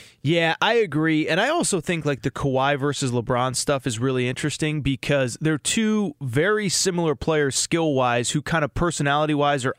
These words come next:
obviously completely different. And I'll tell you, the Clippers have had the Lakers' number when they've played in the regular season, and I think it keeps, we keep defaulting to, you know, w-, w-,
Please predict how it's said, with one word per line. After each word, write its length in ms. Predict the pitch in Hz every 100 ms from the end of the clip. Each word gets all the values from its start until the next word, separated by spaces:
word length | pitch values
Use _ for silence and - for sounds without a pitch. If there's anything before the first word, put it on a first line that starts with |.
| -
obviously 520 | 135 143 147 - 147
completely 520 | - 123 143 147 143
different. 460 | 120 147 - 196 - - - - _ -
And 100 | 156
I'll 80 | 175
tell 300 | - 220 240
you, 320 | 190 175 160 - _ _
the 80 | 139
Clippers 460 | - 147 170 196 165
have 140 | 175
had 260 | 131 147 156
the 80 | 160
Lakers' 420 | 139 151 175 139
number 300 | 165 214 165
when 160 | 143
they've 180 | 139 147
played 320 | - 131 147
in 120 | 139 139
the 100 | 135
regular 340 | 135 147 156
season, 400 | - 202 339 165
and 100 | 127
I 100 | 143
think 220 | 147 202 202
it 100 | -
keeps, 360 | 190 190 -
we 180 | 165 160
keep 240 | - 196
defaulting 640 | - 160 151 165 175 185 165
to, 520 | - 175 170 170 156 - - -
you 160 | 143
know, 360 | 151 143 131 131
w-, 140 | 127 -
w-, 340 | - 175 156